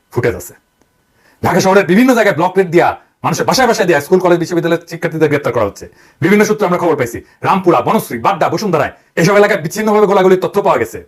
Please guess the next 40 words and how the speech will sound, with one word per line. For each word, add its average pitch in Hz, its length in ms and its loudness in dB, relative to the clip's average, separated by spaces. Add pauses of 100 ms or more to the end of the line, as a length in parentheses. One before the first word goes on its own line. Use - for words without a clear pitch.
(120)
এবং 254 220 4
সেনাবাহিনীর 240 420 2
সদস্যদের 220 400 0
সামনে 180 280 -2
এই 170 40 -4
সমস্ত 165 200 -8
ধরপাকড় 143 320 -2
চলতেছে, - 360 -10
সেনাবাহিনী 135 340 0
উপস্থিত 208 260 -2
থাকতেছে, - 340 -8 (440)
যারা 226 180 2
ধরপাকড় 254 320 2
করতেছে 196 260 -2
তাদের 196 220 -2
নিরাপত্তা 196 340 -2
নিশ্চিত 131 260 -10
করার 101 200 -6
জন্য। 92 140 -18 (560)
এবং 196 220 0
এই 247 80 0
মুহূর্তে 262 500 2 (120)
রাজধানী 180 320 0
ঢাকায় 190 340 -2 (280)
এই 208 120 0
অভিযানে 214 320 2
চোদ্দ 233 320 -2
স্বতন্ত্র 226 380 -2
ইঞ্জিনিয়ার্স 196 360 -2
ব্রিগেড 170 340 2 (260)
এবং 160 180 0
ছয়চল্লিশ 214 420 0
স্বতন্ত্র 220 320 -2
ব্রিগেডের 180 240 2
সদস্যরা 170 400 -2 (260)
অংশ 156 240 0
নিচ্ছে। - 300 -8 (580)
এই 214 160 0
দুইটা 208 220 -2
ব্রিগেডের 214 380 2